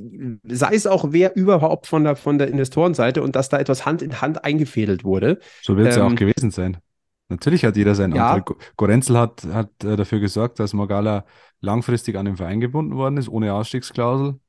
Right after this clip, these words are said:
Speaker 2: Da, das, das würde ich jetzt Gorenzel zuschreiben, guten Gewissens. Äh, und das mag auch sein, dass Anthony Power das eingefädelt hat, diesen Wechsel zu Red Bull Salzburg. Das, wieso nicht?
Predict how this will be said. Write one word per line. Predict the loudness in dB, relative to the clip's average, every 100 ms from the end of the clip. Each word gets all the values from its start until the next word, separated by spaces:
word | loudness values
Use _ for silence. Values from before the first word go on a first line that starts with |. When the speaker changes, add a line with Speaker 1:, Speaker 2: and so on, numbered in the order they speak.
| _
Speaker 2:
Da, | -8
das, | -4 -4 0
das | 0 4
würde | 6 8
ich |
jetzt | 6 4
Gorenzel | 2 2 2 -2
zuschreiben, | -6 -4 2 2 2
guten | -2 -4
Gewissens. | -4 -4 -4 -6 -8 -18 -20 -20 _
Äh, | 2 2 2 -2 _ _ _ _
und | -4 -4 -6
das | -4 2
mag | 4 4
auch | 2
sein, | 2 4
dass | 4
Anthony | 2 0 0
Power | 0 0 0
das | -2 -4
eingefädelt | -6 -6 -4 -4 -4
hat, | -6 -10 _ _
diesen | -2 -2 0
Wechsel | -2 -2 -4
zu | 2
Red | 2 2
Bull | 0
Salzburg. | 0 -2 -2 -6 -6 -12 -8
Das, | -6 -6 -16 -20 _ _ _ _ _ _
wieso | 4 6 6
nicht? | 6 4 -8